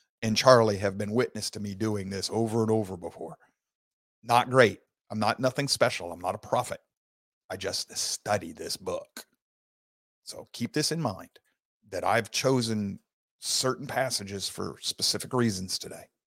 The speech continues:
Now, the people, the scriptures were written by people, flesh and blood people. The people who wrote the scriptures were known as Hebrews. Time for Charlie to pop his mic on. We'll be needing him here in a few minutes.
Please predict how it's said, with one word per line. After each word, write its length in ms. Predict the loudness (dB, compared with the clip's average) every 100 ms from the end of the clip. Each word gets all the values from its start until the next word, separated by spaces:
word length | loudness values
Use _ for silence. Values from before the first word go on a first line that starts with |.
| _ _ _ _ _ _ _ _ -4
Now, 360 | -2 0 -4 _ _ _ _ _ _ _ _ -6
the 120 | -4
people, 640 | -2 0 2 0 -4 -6 -18 _ _ _ _ -18
the 100 | -18 -8
scriptures 400 | 0 0 2 4
were 140 | 6
written 260 | 8 6 6
by 140 | 4
people, 420 | 4 -4 -6 -8 -4
flesh 220 | -2 -2
and 80 | 0
blood 220 | 0 0
people. 300 | -4 -8 -10 -6
The 140 | -6
people 520 | -6 -8 -10 -6 -6 -4
who 120 | 2
wrote 300 | 4 4 2
the 60 |
scriptures 540 | -8 -6 -8 -6 -8 -2
were 140 | -2
known 320 | 0 0 2
as 320 | 4 6 4 0 -14 -20 -20 -20 _
Hebrews. 1400 | -10 -6 -2 4 6 6 8 8 6 -4 -10 -12 -12 -14 _ _ _ _ _ _ _ _
Time 200 | -8 -8
for 80 | -6
Charlie 340 | -2 0 -2
to 60 | -8
pop 240 | -10 -10
his 120 | -6
mic 280 | -2 -2 -4
on. 160 | -8 -8
We'll 100 | -8
be 140 | -6
needing 260 | -4 -6 -10
him 220 | -14 -16
here 180 | -14 -14
in 60 |
a 60 | -16
few 180 | -16 -16
minutes. 360 | -14 -14 -14